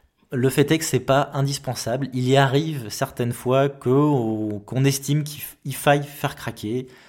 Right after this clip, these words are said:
Euh, ça m'est déjà arrivé dans certaines séances de, de dire à mon patient, « Écoutez, là, le blocage est très, très fort, on peut ne pas le faire, mais, euh, à titre, enfin, si on ne le fait pas,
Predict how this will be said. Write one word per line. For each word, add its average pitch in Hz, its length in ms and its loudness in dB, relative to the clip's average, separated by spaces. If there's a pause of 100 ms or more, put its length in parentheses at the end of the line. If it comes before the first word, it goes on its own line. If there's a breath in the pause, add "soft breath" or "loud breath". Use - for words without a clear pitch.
(340 loud breath)
Euh, 95 160 -8
ça 107 120 -6
m'est 92 100 -4
déjà 117 140 -2
arrivé 107 240 -4
dans 101 120 -4
certaines - 340 -8
séances 101 400 -8
de, 92 260 -10
de 87 120 -14
dire 95 240 -10
à 95 40 -6
mon 92 140 -4
patient, « 98 380 -8
Écoutez, 107 320 -6
là, 110 200 -2
le 113 120 -2
blocage 104 400 -6
est 98 60 -6
très, - 180 -8
très 120 200 -8
fort, 131 360 -2
on 135 80 -2
peut 143 140 2
ne 135 60 0
pas 127 120 0
le 110 60 -2
faire, 151 280 0
mais, 123 380 -2
euh, 104 260 -6
à 98 80 -2
titre, 110 440 -8 (180)
enfin, 104 140 -8
si 160 260 -2
on 147 80 2
ne 139 60 4
le 135 100 6
fait 131 160 -2
pas, 139 300 -2